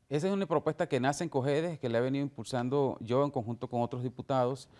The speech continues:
porque creemos en la necesidad de encontrarnos todos los diputados regionales con varios objetivos. Uno de ellos es la defensa de la descentralización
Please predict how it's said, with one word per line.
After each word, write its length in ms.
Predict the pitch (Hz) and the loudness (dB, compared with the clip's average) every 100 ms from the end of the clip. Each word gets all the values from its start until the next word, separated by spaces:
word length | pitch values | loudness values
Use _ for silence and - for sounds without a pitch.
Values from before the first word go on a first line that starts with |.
| - - | -8 -6
porque 280 | 127 131 | -2 -2
creemos 500 | - 127 135 160 165 | 0 0 2 2 0
en 120 | 151 127 | 0 0
la 100 | 120 | -2
necesidad 640 | 113 117 - 117 123 135 | -4 -8 -4 0 2 2
de 60 | 151 | 0
encontrarnos 640 | 135 117 - 135 151 139 | -2 -4 0 0 0 -4
todos 240 | - 139 147 | -2 0 0
los 100 | 131 | -2
diputados 580 | 127 113 - 120 131 | -6 -6 0 2 2
regionales 640 | 131 123 120 117 123 156 156 - - - | -2 -4 -2 0 -2 -2 -8 -16 -20 -2
con 160 | 139 | 2
varios 240 | 135 151 170 | 4 4 2
objetivos. 720 | - 110 - 107 90 - - _ _ | -2 -6 -2 -4 -4 -10 -20 _ _
Uno 260 | 127 160 175 | -2 0 2
de 100 | 160 | 2
ellos 120 | 175 | 2
es 60 | 160 | 2
la 80 | |
defensa 340 | 131 139 131 151 | 2 2 -2 0
de 80 | 139 | 2
la 80 | |
descentralización 960 | 117 110 107 - 101 98 98 151 151 | 2 0 -2 -2 -2 -4 -6 -4 -4